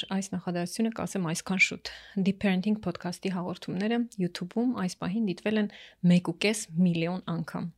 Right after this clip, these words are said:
Սրտիս խորքից ուզում եմ մեծ շնորհակալություն հայտնել բոլորիդ, ովքեր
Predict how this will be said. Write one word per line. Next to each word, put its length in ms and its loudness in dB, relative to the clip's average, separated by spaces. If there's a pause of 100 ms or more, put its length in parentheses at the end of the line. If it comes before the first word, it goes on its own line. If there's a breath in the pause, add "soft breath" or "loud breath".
(760)
Սրտիս 360 0
խորքից 340 -2
ուզում 240 0
եմ 80 2 (160)
մեծ 240 0 (140)
շնորհակալություն 680 -4
հայտնել 400 -4
բոլորիդ, 400 -4
ովքեր 280 -4